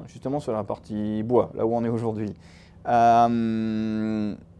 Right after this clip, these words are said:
et, et, et, et derrière, euh, l'accident de mon papa, donc en plus j'avais au Crasing, donc ça faisait quand même un peu de choses, euh, il a fallu que je fasse des choix. Et tout de suite, quand j'ai passé, euh, un des premiers que, euh, j'ai appelé, euh, suite à l'accident de mon papa, c'est Jacques. Et, euh, effectivement, Jacques a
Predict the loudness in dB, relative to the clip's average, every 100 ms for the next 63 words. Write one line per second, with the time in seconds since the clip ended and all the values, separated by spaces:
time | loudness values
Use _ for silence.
0 | -20 -8 0 4 4 2 2 2 2 0
1 | -4 0 0 6 8 8 6 4 4 4
2 | 0 -4 0 2 2 0 -2 -2 0 0
3 | 4 4 6 6 6 4 -4 -6 -6 -2
4 | 2 4 4 4 2 2 -2 -4 -10 -8
5 | -6 -4 -4 -6 -8 0 2 2 0 -20
6 | -20 -20 -12 -2 0 0 0 -2 -4 -6
7 | 0 0 0 -4 -6 -6 -4 -4 -4 -8
8 | -8 -8 -6 -2 -2 -2 -4 -2 0 0
9 | 2 4 4 2 -4 -6 2 4 6 6
10 | 6 4 2 2 -6 -6 -2 -2 -4 -6
11 | 2 2 4 2 4 2 -2 -4 -2 -2
12 | -2 -4 -2 -2 0 -2 -2 0 -2 -4
13 | -20 -20 -20 -20 -16 -2 2 4 6 6
14 | 4 4 2 0 -4 0 2 4 4 4
15 | 4 0 -2 -2